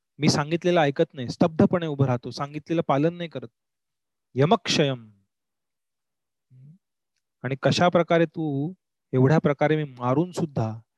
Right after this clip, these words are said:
तू जिवंत राहिलायस. आणि तेव्हा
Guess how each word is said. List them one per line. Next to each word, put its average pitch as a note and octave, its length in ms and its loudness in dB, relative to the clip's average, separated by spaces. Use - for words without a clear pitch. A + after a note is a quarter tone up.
तू C3 80 -2
जिवंत C3 460 0
राहिलायस. A2+ 640 -4
आणि D3 120 -6
तेव्हा F3+ 440 6